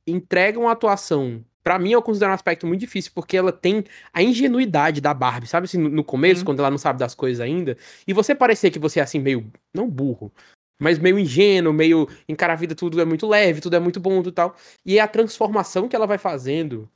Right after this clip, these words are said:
Speaker 1: ao longo do filme, porque como a Grace falou, esse filme, surpreendentemente, tem uns momentos mais dramáticos, uns momentos mais emocionantes, e a Margot Robbie tá ali encarando toda essa, todas essas facetas da personagem, toda essa transformação, e ela é muito, muito boa no que ela faz.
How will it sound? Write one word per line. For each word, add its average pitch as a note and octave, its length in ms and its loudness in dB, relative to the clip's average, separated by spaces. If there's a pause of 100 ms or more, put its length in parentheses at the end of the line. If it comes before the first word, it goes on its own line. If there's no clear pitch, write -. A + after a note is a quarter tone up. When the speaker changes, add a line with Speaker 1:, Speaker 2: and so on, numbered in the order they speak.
(240)
Speaker 1:
ao C#3+ 160 2
longo D3+ 320 0
do C3 80 -4
filme, F3 200 -4
porque E3 220 -8
como D#3+ 180 -4
a D#3+ 60 -2
Grace D3 260 -2
falou, D#3+ 240 2
esse A#2+ 100 -6
filme, D3+ 120 -10
surpreendentemente, G3 720 -2
tem F3+ 100 2
uns B3 120 2
momentos F#3+ 240 0
mais D3 160 0
dramáticos, A#2+ 640 -6 (340)
uns D3 120 -2
momentos C#3+ 260 -2
mais C3 160 0
emocionantes, B2 640 -4 (280)
e D3 60 2
a D3+ 60 4
Margot F#3 260 2
Robbie F#3+ 220 4
tá A3 120 2
ali G3+ 140 2
encarando G3 400 0
toda C#4 420 0
essa, D4+ 320 4 (240)
todas B3 320 6
essas C4 220 -4
facetas A3+ 440 -2
da G#3+ 80 0
personagem, F#3 600 -2
toda F3+ 320 0
essa G#3 140 -4
transformação, G3 720 0 (500)
e F3+ 80 6
ela G#3+ 120 6
é - 20 4
muito, G3 260 0
muito G#3+ 180 -2
boa A#2+ 380 -2
no B2+ 100 -10
que B2+ 120 -10
ela C3 120 -6
faz. - 300 -18